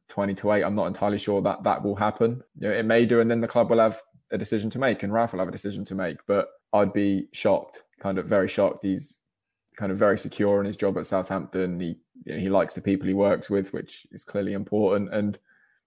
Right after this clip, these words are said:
he has a good relationship with all of them. So, yeah, I'd be very surprised if Ralph was to be the one that sort of kicked up a fuss and demanded to go to Aston Villa.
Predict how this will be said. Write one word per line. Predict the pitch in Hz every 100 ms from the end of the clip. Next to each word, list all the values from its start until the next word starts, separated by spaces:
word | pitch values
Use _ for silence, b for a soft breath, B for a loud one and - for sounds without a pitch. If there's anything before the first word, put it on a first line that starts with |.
| _
he | 110
has | 107
a | 104
good | 110
relationship | 107 104 104 101 107 - - _ -
with | 107
all | 117 113
of | 85
them. | 76 92
So, | - 104 104 101 b b b
yeah, | 110 82 -
I'd | 104 104
be | 120
very | 117 127
surprised | 123 113 104 104 95 98
if | 90 - - _ _ _ _ _ _ -
Ralph | 104 98 98 104
was | 92 _ -
to |
be | 107
the | 101
one | 98 95
that | 82
sort | 98
of | 98
kicked | 107 -
up | 104 92
a |
fuss | - 98 -
and | 95
demanded | 104 101 92
to | -
go | 95
to | 92 98
Aston | 95 95 95
Villa. | 95 87